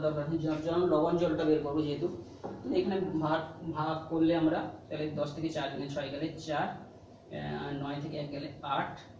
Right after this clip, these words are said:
চুরাশি, দশমিক আছে জিরো পাবো, বারো সাতে, বারো ছক হাতে বারো সাতে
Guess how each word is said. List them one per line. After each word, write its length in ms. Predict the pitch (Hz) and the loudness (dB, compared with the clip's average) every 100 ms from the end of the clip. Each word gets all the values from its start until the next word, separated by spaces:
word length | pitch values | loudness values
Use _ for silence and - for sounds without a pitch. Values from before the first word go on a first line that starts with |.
| - - | -20 -10
চুরাশি, 300 | - 156 - - | -4 -4 -4 -4
দশমিক 260 | 151 160 156 | -2 0 0
আছে 120 | 151 147 | -2 -6
জিরো 120 | 143 143 | -4 -4
পাবো, 160 | - - - - - - - | -4 -4 -8 -14 -16 -10 -4
বারো 240 | 139 143 165 | -2 0 -2
সাতে, 360 | 151 139 - - - - 156 | -6 -8 -10 -12 -14 -10 -6
বারো 180 | 143 151 - | -4 -4 -6
ছক 120 | 156 131 | -8 -8
হাতে 180 | 131 170 | -6 -4
বারো 140 | 147 - | -4 -4
সাতে 220 | 147 - | -6 -8